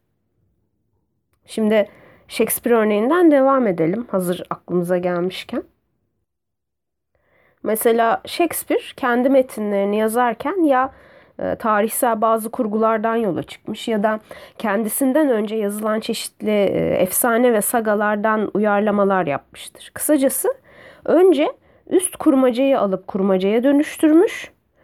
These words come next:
ardından bu kurmacayı işte kimi zaman Hamlet'te olduğu gibi bariz bir biçimde, kimi zamansa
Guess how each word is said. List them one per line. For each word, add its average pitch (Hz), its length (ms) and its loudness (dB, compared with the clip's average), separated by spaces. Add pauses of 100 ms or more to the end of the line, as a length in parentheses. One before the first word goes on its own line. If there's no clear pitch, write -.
(220)
ardından 285 680 2
bu 370 100 -2
kurmacayı 226 720 0 (500)
işte 233 220 -6
kimi 277 240 4
zaman 240 360 2
Hamlet'te 226 540 0
olduğu 214 340 2
gibi 196 300 0
bariz 196 440 0
bir 160 200 -6
biçimde, 220 360 -4
kimi 254 260 2
zamansa 233 680 0